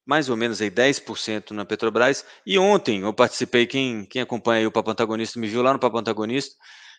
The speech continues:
Ontem eu participei do Papo Antagonista e o Wilson me provocou perguntando se vende ou se não vende as ações da Petrobras que ele tem lá. Ele disse que tem sessenta reais em ação da Petrobras.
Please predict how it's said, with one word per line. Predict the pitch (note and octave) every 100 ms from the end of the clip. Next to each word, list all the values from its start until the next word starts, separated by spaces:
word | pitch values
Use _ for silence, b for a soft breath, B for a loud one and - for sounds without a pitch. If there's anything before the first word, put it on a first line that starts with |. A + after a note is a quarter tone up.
| -
Ontem | C#3 D3+
eu | D3+
participei | C#3+ - C#3+
do | C3
Papo | B2 C3
Antagonista | B2+ C3+ C3 C3+ D3+ D#3
e | E3+
o | F#3
Wilson | C#3+ D#3+ D#3 E3+
me | D#3+ D3+
provocou | C3+ D3+ C#3+ - D3+
perguntando | D3+ C#3+ D#3
se | D3+ -
vende | A2 C#3 E3 D3+
ou |
se | C#3 D#3+
não | C#3
vende | G#2+ C3+ C3
as | B2
ações | A2+ C3 A#2+
da |
Petrobras | A2+ B2+ A#2 A2 A2+
que | -
ele | G#2+
tem | A#2+
lá. | G#2
Ele | G#2+
disse | G#2 -
que |
tem | C3
sessenta | B2 - A#2+ - E3 F3 D3+
reais | A2 A2+ G#2+
em |
ação | G#2 A#2+
da | G#2+
Petrobras. | G#2+ - G2 F#2+ F#2